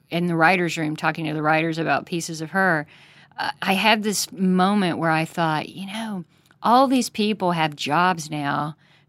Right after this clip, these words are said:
because two years ago I sat down in my pajamas with a laptop and wrote this.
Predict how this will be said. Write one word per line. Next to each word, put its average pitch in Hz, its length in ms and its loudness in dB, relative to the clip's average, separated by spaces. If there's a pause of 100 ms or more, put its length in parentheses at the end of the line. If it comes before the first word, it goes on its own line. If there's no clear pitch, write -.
because 175 760 0 (320)
two 262 180 0
years 226 340 2
ago 170 260 2
I 160 120 4
sat 190 340 0
down 175 200 2
in 165 120 0
my 151 120 -2
pajamas 156 920 -2 (400)
with 175 160 0
a 165 80 4
laptop 165 840 2 (480)
and 170 260 0
wrote 202 300 2
this. 113 600 -8